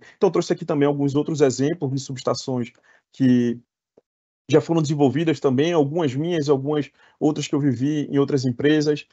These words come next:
E o universo dentro do Brasil acaba ficando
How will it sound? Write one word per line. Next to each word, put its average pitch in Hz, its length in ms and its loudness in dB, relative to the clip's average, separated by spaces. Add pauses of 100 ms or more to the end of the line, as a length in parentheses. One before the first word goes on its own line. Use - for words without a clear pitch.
(500)
E 156 500 0 (460)
o 156 260 6
universo 165 600 4
dentro 151 580 0
do 165 120 0
Brasil 147 460 2
acaba 156 300 0
ficando 160 500 -6